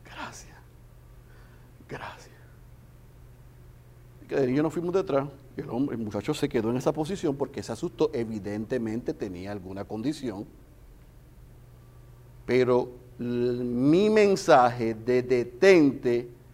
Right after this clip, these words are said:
lo asustó, pero eso no es lo que me llama la atención. A mí me dio mucha lástima ver a ese joven así. A mí lo que llamó mi atención fue la, el rostro de su padre, de una angustia,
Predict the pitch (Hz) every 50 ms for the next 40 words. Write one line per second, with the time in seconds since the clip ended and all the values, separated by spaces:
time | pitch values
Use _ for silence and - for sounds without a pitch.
0 | - - - - - - 127 131 139 139 139 139 139 127 131 - - 147 135 120
1 | - - - - - - 214 220 196 170 156 151 151 - - - - - - -
2 | - - 170 190 233 233 254 254 226 214 220 202 208 185 160 156 143 147 160 160
3 | 151 139 131 127 - 113 110 107 - - 131 135 110 90 92 101 110 120 127 131
4 | 139 160 147 143 143 180 - - 135 127 135 135 - 139 123 110 107 113 113 110
5 | 127 120 110 107 98 87 87 - 120 107 - - - - - - - - - -
6 | - - - - - - - - - - 117 113 113 143 143 - 143 131 135 120
7 | 135 131 135 143 135 135 120 113 - - 131 131 135 135 120 123 139 135 139 -
8 | 127 110 110 98 110 113 127 135 139 - 135 139 135 123 110 - - 92 - -
9 | - - - - - - - - - - - - - - - - - - - -
10 | - - - - - - - - - - - - - - - - - - - -
11 | - - - - - - - - - - - - - - - - - - - -
12 | - - 107 101 107 123 147 139 127 120 107 95 87 - 131 156 185 190 - -
13 | - 135 127 123 117 113 113